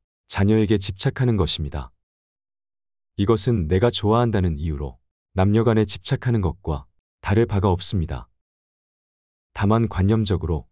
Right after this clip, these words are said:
남녀간에는 그러면 안 되고 부모 자식 간에는 그럴 수도 있다고 생각하는 것이 문제입니다.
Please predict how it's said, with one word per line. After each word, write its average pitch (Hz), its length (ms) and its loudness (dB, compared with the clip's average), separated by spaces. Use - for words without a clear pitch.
남녀간에는 107 720 2
그러면 101 340 0
안 67 160 -8
되고 78 340 -8
부모 107 260 2
자식 - 340 -2
간에는 80 420 0
그럴 117 220 2
수도 - 240 0
있다고 98 360 0
생각하는 123 540 -2
것이 71 380 -6
문제입니다. 98 720 0